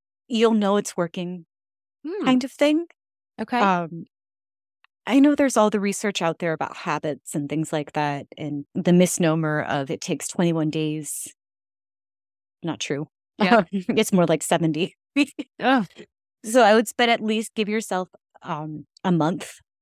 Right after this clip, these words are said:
Speaker 1: with a
Speaker 2: Mm-hmm.
Speaker 1: routine, because in that month you have time to see, it's like, "Okay, well,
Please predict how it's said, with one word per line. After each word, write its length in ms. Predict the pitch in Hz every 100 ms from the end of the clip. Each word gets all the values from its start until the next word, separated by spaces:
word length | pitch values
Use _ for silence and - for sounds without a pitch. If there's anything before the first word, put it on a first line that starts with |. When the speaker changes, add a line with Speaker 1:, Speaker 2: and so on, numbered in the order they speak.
| -
Speaker 1:
with 180 | 180 190
a 60 | 170
Speaker 2:
Mm-hmm. 80 |
Speaker 1:
routine, 540 | 190 214 - 180 208 220 _ _ _ _ _ _ _ _ -
because 320 | 196 202 180
in 180 | - 190
that 160 | 180 117
month 320 | 156 156 190 -
you 120 | 170 156
have 220 | 151 -
time 280 | - 165 156
to 60 |
see, 360 | - - 151 143
it's 100 | -
like, 140 | 147 -
"Okay, 280 | - 185 147
well, 320 | 151 147 147